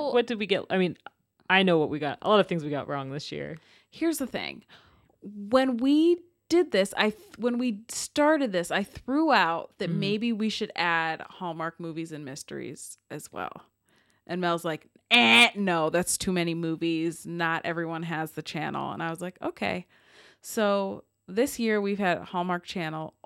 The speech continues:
Speaker 2: strictly Hallmark Channel versus Lifetime. A lot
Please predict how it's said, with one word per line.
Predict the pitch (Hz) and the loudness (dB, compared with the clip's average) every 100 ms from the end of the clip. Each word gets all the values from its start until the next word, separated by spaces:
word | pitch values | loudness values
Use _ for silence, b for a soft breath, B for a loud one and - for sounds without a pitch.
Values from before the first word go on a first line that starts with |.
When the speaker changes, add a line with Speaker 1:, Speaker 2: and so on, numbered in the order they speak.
| _ | _
Speaker 2:
strictly | - - 185 - 196 | -10 -4 -4 -2 -6
Hallmark | 170 160 151 143 | -4 -6 -8 -10
Channel | 180 156 156 | -12 -10 -12
versus | 156 151 - 139 | -12 -12 -12 -14
Lifetime. | - - - - - 196 b b b b b | -14 -16 -16 -18 -18 -20 b b b b b
A | 185 | 0
lot | 180 170 160 160 - | 0 2 2 4 2